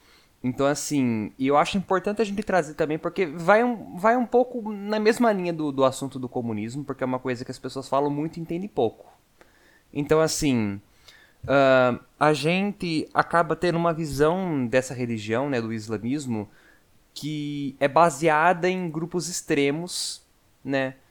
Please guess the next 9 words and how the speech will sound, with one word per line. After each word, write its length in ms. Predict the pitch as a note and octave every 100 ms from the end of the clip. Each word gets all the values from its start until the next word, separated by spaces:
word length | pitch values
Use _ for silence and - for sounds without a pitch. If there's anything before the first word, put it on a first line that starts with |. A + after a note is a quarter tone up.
| _ _ C3+
Então, 320 | C3+ C#3+ D3
grupos 360 | C#3+ C#3 D3+
que 80 | -
acabam 360 | D#3 C#3+ C#3+ D3
aparecendo 440 | D3+ D3+ D#3 D3+
mais 180 | C#3+ C3+
na 60 | C#3
T 160 | D3+
V, 420 | A#2+ B2+ C#3+ G#3